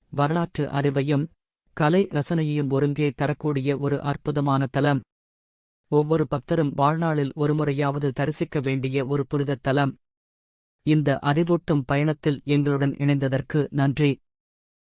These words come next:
உங்கள் சொந்த விருப்பங்கள் நிறைவேறட்டும். தெய்வீக இருப்பில் அமைதியையும் உத்வேகத்தையும் நீங்கள் காணலாம். இந்த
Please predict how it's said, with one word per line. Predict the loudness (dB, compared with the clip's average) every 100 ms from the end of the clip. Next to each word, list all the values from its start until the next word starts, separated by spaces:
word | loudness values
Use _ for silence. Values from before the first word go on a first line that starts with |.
| _ -2
உங்கள் | 2 4 4
சொந்த | 2 0 2 2
விருப்பங்கள் | 2 0 0 0 0 0
நிறைவேறட்டும். | 0 2 2 -2 0 0 0 -4 _ _ -2
தெய்வீக | 2 4 2 0
இருப்பில் | 0 -2 0 -2 0
அமைதியையும் | 0 0 0 -2 0 -2 0
உத்வேகத்தையும் | -6 0 2 2 0 0 0 0
நீங்கள் | 2 2 0 -2
காணலாம். | 0 2 2 2 0 -4 _ _ _ 0
இந்த | 2 2